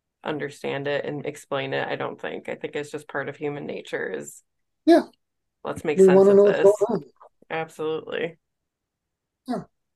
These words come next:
Speaker 1: I really have enjoyed hearing your stories. And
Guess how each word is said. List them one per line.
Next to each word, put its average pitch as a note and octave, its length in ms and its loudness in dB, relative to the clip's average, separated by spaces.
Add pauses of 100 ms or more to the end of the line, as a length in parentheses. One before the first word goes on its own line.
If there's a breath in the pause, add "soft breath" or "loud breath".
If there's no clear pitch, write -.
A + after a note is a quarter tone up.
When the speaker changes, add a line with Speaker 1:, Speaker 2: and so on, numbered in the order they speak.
(240)
Speaker 1:
I - 40 -20
really F#3 360 -2
have F3+ 180 -2
enjoyed E3+ 420 -2
hearing E3 480 -4
your D#3+ 120 -6
stories. D#3+ 680 -4 (640 soft breath)
And F#3+ 400 4